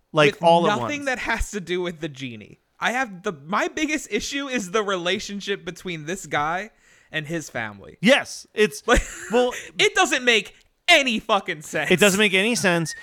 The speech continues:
Speaker 1: It doesn't make sense both with his wife and daughter, nor does
Speaker 2: Yeah.
Speaker 1: it make sense with his actual blood family that shows up
Speaker 2: Yep.
Speaker 1: on Christmas morning. Like,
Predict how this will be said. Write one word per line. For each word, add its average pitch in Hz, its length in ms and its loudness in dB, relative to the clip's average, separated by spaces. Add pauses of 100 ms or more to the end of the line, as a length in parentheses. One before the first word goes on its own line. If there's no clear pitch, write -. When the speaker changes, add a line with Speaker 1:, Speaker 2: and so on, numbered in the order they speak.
(160)
Speaker 1:
It 190 140 4
doesn't 214 240 4
make 254 160 0
sense 220 340 2
both 170 360 4
with 170 160 4
his 160 320 2 (140)
wife 147 600 0
and 147 180 0
daughter, 123 520 2 (240)
nor 160 320 4
does 196 160 4
Speaker 2:
Yeah. 185 60 2
Speaker 1:
it - 20 2
make 180 180 0
sense 175 300 2
with 156 120 2
his 160 200 2 (160)
actual 170 580 4
blood 139 600 2
family 165 480 4
that 131 180 -2
shows 147 300 4
up 151 160 2
Speaker 2:
Yep. 147 80 4
Speaker 1:
on 139 80 -2
Christmas 147 420 -2
morning. 180 300 0
Like, 139 220 0